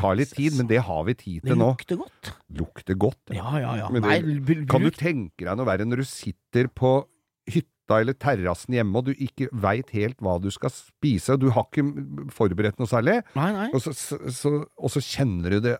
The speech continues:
Speaker 1: er noen som har fyret av grillen. Det er dårlig gjort.
Speaker 2: Ja, det er ikke
Speaker 1: Det
Speaker 2: greit.
Speaker 1: er så
Speaker 2: Det er ikke
Speaker 1: dårlig gjort,
Speaker 2: greit,
Speaker 1: for det,
Speaker 2: altså.
Speaker 1: det brer seg, og du kjenner den der nydelige grillukta.
Speaker 2: Men nå har, det er som du sier, nå har folk tid til å la-, nå er det sommerferie, nå kan du lage maten fra bånn av, nå kan du lage hjemmelaget potetsalat, og
Speaker 1: Ja.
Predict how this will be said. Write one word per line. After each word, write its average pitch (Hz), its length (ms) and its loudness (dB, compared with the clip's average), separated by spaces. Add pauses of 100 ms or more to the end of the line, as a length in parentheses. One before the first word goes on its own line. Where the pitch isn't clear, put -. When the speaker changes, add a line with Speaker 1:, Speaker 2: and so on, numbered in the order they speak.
Speaker 1:
er 101 180 4
noen 98 180 -2
som 87 120 -8
har 113 100 0
fyret 101 180 0
av 98 100 4
grillen. 95 380 -2
Det 107 100 -12
er 92 120 -4
dårlig 90 420 2
gjort. 82 200 -6
Speaker 2:
Ja, 123 140 -2
det 120 300 -4
er 90 100 -2
ikke 101 220 -2 (100)
Speaker 1:
Det 101 120 -2
Speaker 2:
greit. 104 260 4
Speaker 1:
er 92 240 4
så 110 140 -4
Speaker 2:
Det 113 80 2
er - 20 4
ikke 107 80 4
Speaker 1:
dårlig 95 160 4
gjort, 92 80 4
Speaker 2:
greit, 73 100 -2
Speaker 1:
for 101 80 0
det, 107 120 4
Speaker 2:
altså. 113 160 2
Speaker 1:
det 110 140 0
brer 92 440 2
seg, 117 240 0
og 120 80 -2
du 117 60 -4
kjenner 104 520 -2
den 104 140 0
der 95 120 0
nydelige 101 680 0
grillukta. 90 200 0
Speaker 2:
Men 90 120 2
nå 90 100 2 (120)
har, 214 180 2
det 202 60 0
er 202 60 2
som 247 140 -4
du 277 60 -4
sier, 277 180 -4
nå 233 220 0
har 294 80 0
folk 247 280 0
tid 165 440 -4
til 226 120 4
å 220 60 -4
la-, 185 140 0
nå 196 180 0
er 247 40 0
det - 100 -2
sommerferie, 208 600 0
nå 240 100 -2
kan 254 120 0
du 269 80 4
lage 151 600 2
maten 120 360 -2
fra 135 140 0
bånn 98 260 -4
av, 127 140 0
nå 143 60 -6
kan 196 100 0
du 220 80 4
lage 185 400 2
hjemmelaget 175 460 4
potetsalat, 151 1200 2
og 156 300 2
Speaker 1:
Ja. - 0 -